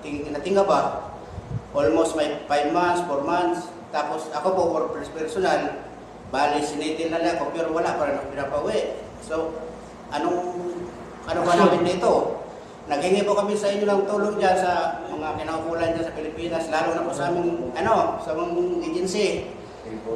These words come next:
Na sana po ma-action naman itong problema namin kasi tulad ko po, ako, pamilyado, may anak ako eh. Mag-July na, wala pa mag, ano, wala pa maka-enroll, walang trabaho eh. Tapos, yung mga pangako nila, halos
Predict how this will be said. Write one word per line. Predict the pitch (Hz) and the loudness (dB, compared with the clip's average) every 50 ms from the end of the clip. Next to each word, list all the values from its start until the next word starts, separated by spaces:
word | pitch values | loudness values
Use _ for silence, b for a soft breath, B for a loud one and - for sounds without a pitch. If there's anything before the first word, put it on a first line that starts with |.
| - 165 | 0 2
Na | 165 | 4
sana | 165 196 208 214 226 220 220 | 6 6 8 8 8 8 8
po | 247 226 226 | 8 6 6
ma-action | 214 202 208 - 208 214 | 4 4 4 2 2 2
naman | 214 214 214 220 214 | 2 2 2 2 0
itong | 202 - 202 | 0 -2 -2
problema | 208 202 208 208 214 208 208 | -2 -2 0 0 2 2 2
namin | 208 208 202 196 | 4 4 6 4
kasi | 196 202 196 - 220 220 214 - - - - - - - - - - - - - | 4 4 4 2 2 0 0 0 -2 -6 -8 -10 -12 -12 -14 -16 -16 -10 -2 2
tulad | 196 202 220 220 220 226 | 4 8 8 8 8 6
ko | 226 247 | 4 4
po, | 247 | 4
ako, | - 226 226 - 175 | 4 4 4 2 2
pamilyado, | 180 180 196 214 226 214 202 185 170 175 | 2 2 2 4 4 4 4 4 2 2
may | 175 170 170 | 0 0 0
anak | 175 175 175 180 180 180 | -2 0 -2 -2 -2 -4
ako | 180 - - | -4 -4 -6
eh. | - - - - - - - | -6 -8 -10 -14 -14 -12 -10
Mag-July | 123 123 - - - - - - - - 131 131 143 156 170 185 196 | -10 -10 -10 -10 -12 -14 -14 -16 -12 -8 -6 -2 0 2 2 2 2
na, | 190 165 139 - - - - - - - | 2 2 0 0 -2 -4 -6 -8 -10 -8
wala | 131 131 143 151 147 | -6 -4 -2 -2 -2
pa | - 156 151 | -2 -2 -2
mag, | 151 151 143 | -2 -2 -2
ano, | 160 180 180 143 123 - - - - 139 | 0 0 0 0 0 -2 -4 -6 -8 -6
wala | 139 | -6
pa | 131 147 151 147 | -4 -4 -4 -2
maka-enroll, | 151 151 156 160 - 175 - - - | -2 -2 0 0 0 0 0 0 0
walang | 117 123 120 | -2 -4 -4
trabaho | 147 143 135 170 185 175 - - | -4 -4 0 0 2 2 2 2
eh. | - - - - - B B B B B B B - - - | 0 -2 -6 -10 -12 B B B B B B B -16 -10 -2
Tapos, | - 175 196 214 - 208 190 185 185 185 - - - - | 2 4 4 6 6 6 6 8 8 8 6 4 0 0
yung | - 175 175 | -2 0 4
mga | 185 185 180 190 | 4 4 4 6
pangako | 190 196 196 196 196 202 202 208 | 6 6 6 8 6 6 4 4
nila, | 226 220 202 202 | 4 4 4 4
halos | 202 - - | 4 2 0